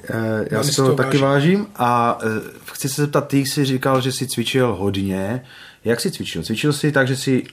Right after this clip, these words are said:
Speaker 1: pouze napodoval, eh, nahrávky, nebo jsi se snažil to rozklíčovat třeba za pomocí hudební teorie, nebo nějakých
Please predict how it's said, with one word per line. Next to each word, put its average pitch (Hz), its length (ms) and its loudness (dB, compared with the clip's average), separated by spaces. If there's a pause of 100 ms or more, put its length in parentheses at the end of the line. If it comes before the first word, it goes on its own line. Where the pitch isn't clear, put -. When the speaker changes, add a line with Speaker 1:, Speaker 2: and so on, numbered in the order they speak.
(140)
Speaker 1:
pouze 127 220 2
napodoval, 123 520 0
eh, 110 320 2
nahrávky, 117 460 -2
nebo 120 160 -2
jsi 120 140 -4
se - 120 -8
snažil 117 460 -2
to 110 100 -2
rozklíčovat 117 720 -2
třeba 113 400 -2 (360)
za 101 80 -6
pomocí 101 420 -4
hudební 101 440 -4
teorie, 95 600 -2
nebo 101 340 -4
nějakých 98 480 -4